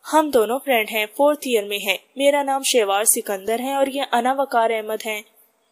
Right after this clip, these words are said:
शेवार ने सलीके से बताया। "Very nice, आप दोनों की तरह नाम भी बहुत प्यारे हैं," उसने बरमला की तारीफ की। "आप किस ईयर में माइग्रेट होकर आई हैं?" अना की संजीदगी में जरा फर्क नहीं आया था।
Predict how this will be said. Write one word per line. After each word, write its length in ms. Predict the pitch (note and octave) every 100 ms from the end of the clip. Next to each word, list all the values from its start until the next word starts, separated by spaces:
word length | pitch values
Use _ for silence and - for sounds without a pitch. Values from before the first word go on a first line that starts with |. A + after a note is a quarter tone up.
| -
शेवार 400 | - C#4+ C#4 C#4
ने 160 | C4+ C#4
सलीके 420 | B3 G#3 G3+ A3
से 140 | A3
बताया। 460 | G3+ G3 G3+ G3 F#3+ _ _ _ - _ _ _ _ _ C4+
"Very 340 | C4+ C4+ C4+
nice, 400 | A3 G3+ G3 - -
आप 220 | A3+ A#3
दोनों 200 | C4 C4
की 120 | C#4
तरह 240 | C4+ C4+ C#4
नाम 300 | B3+ G3 G3+
भी 140 | B3
बहुत 240 | B3+ A3+ -
प्यारे 300 | G#3 G3 G3
हैं," 260 | G3 G3 _ -
उसने 260 | C4+ -
बरमला 480 | C#4+ A3+ G3 G3+ G#3+
की 160 | A#3 C4+
तारीफ 380 | A3 G3+ G3 G3
की। 380 | - G#3+ G3+ _ _ _ _ _ -
"आप 220 | A3+ A#3+
किस 220 | - D#4+ -
ईयर 200 | D#4 D4
में 240 | C#4+ D4
माइग्रेट 480 | B3 G#3+ G3+ G#3+ G#3+
होकर 260 | A3+ A3 G#3
आई 140 | G3+
हैं?" 280 | G3 A3 B3+ _ _ -
अना 240 | C4+ D4
की 160 | C#4+ D#4
संजीदगी 580 | C#4 A3 G3+ G#3 A3 C4
में 120 | C#4
जरा 240 | C4+ C4+
फर्क 320 | C4+ C4+ C4+ C4+
नहीं 240 | C#4 C4+
आया 240 | G#3 G3+
था। 340 | G3 G3+ G3